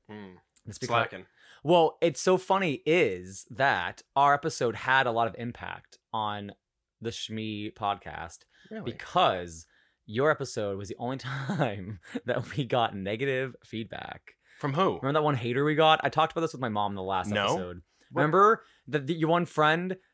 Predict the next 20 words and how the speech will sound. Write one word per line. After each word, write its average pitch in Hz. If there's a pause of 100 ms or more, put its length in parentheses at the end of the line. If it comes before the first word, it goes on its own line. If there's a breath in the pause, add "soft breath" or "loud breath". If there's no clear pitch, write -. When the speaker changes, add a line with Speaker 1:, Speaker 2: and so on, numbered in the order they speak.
(140)
Speaker 2:
was 139
saying, 151
uh, 139
on 135
the 131
comments 135
how 135
much 131
he 139
liked 123
the 117
episode 131
and 123
the 104
podcast 113
and 107
the 95
podcast 107
host, 113 (220)
uh, 101